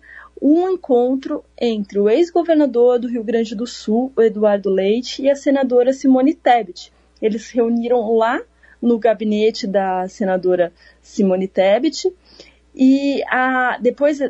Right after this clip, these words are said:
dessa conversa, ele, a Tebet mudou um pouquinho o discurso. Ela deu entrevistas ontem, né, é, reafirmando que o Dória seria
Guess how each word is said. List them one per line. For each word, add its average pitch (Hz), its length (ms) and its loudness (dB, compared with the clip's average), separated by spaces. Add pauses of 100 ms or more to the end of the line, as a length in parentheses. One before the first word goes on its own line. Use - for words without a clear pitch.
dessa 233 260 -6
conversa, 233 460 -2
ele, 262 340 -2
a 247 140 -4
Tebet 262 420 -2
mudou 262 320 2
um 294 80 2
pouquinho 285 440 -2
o 269 40 -2
discurso. 269 720 -2 (320)
Ela 208 180 2
deu 247 300 2
entrevistas 214 880 -6
ontem, 254 460 2
né, 240 280 0 (160)
é, 202 440 2
reafirmando 262 800 0
que - 120 -8
o 269 60 -2
Dória 226 360 2
seria 240 520 -2